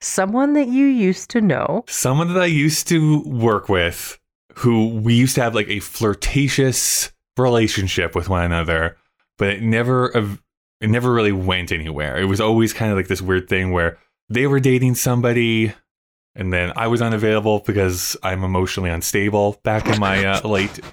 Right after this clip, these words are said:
Speaker 2: to mid twenties. This was never a match. And so she, this is a she, I should have been, I should have been upfront with that. We've been talking here for the last few months,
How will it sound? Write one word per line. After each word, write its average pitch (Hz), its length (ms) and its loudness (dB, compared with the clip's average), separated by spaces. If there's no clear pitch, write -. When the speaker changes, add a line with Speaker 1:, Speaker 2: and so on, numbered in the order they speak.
Speaker 2:
to - 100 -4
mid 101 140 -2
twenties. 101 560 -2
This 139 220 0
was 147 100 4
never 139 240 2
a 123 40 0
match. - 520 -4
And 107 140 -2
so 165 640 0
she, 90 380 -2
this 92 160 -4
is 104 80 0
a - 40 -2
she, 90 240 -2
I 82 60 -8
should 85 220 -8
have 87 200 -4
been, 85 300 -4
I 95 180 -6
should 90 180 -6
have 90 80 0
been 82 80 -2
upfront 80 40 -10
with 80 100 -14
that. 82 320 -4
We've 143 400 2
been 123 280 2
talking 135 800 -2
here 104 220 -2
for 101 280 0
the 101 140 -2
last 107 380 -2
few 107 240 2
months, 82 420 -2